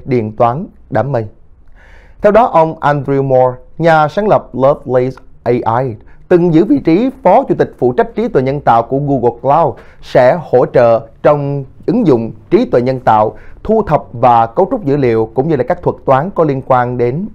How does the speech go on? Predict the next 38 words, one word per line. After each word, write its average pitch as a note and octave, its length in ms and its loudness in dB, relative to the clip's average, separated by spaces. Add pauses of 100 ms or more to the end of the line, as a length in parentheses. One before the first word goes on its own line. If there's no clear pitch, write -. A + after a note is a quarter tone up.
mạng G2 340 -6
lưới. G#2+ 200 -4 (880)
Ông C#3+ 300 2
Skillary B2+ 600 0
Moore, B2 300 2 (300)
giám G3+ 140 2
đốc C4+ 120 0
kỹ F#3 80 4
thuật E3+ 160 0 (200)
tại A#2+ 380 2
công C#3 220 -4
ty C#3+ 120 -4
này A#2+ 220 -2
cho D3 60 -4
biết F3+ 140 -4
rằng, A2 260 -2 (320)
"Chúng C4 120 -2
tôi F3 260 4
sẽ C#3 200 0
đưa D#3+ 160 0
ông D3 200 0
Moore C3+ 220 2
ra C#3+ 160 2
thực C#3 220 -8
địa A2+ 320 2
xem C3+ 280 -2
xét A3+ 320 -2
tất B3 260 -4
cả - 240 0
các G3 120 0
vấn G3+ 160 -2
đề A#2+ 260 4
vận A#2+ 360 -2
dụng A2+ 240 -2
kiến F3 140 -4
thức A#3 180 -4
chuyên D3 200 -2
môn D#3+ 160 4